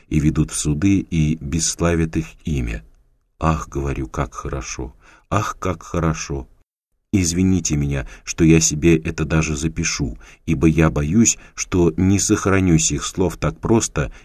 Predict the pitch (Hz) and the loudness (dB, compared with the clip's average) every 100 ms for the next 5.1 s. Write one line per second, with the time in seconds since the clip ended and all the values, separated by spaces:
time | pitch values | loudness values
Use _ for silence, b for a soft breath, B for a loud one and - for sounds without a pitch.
0 | - 87 78 80 73 90 92 - 78 - | -2 2 2 2 2 2 2 -2 -4 -2
1 | 73 76 80 80 69 60 57 - - - | -2 0 0 0 -4 -4 -8 -10 -12 -20
2 | _ _ _ _ 76 69 67 - 73 - | _ _ _ _ -4 -2 -4 -4 -6 -6
3 | 73 - 95 87 64 73 65 b b _ | -8 -4 -2 -2 -4 -4 -6 b b _
4 | 78 69 64 65 - - 67 67 64 64 | -6 -4 -2 -2 -4 -4 -4 -4 -4 -8
5 | - | -12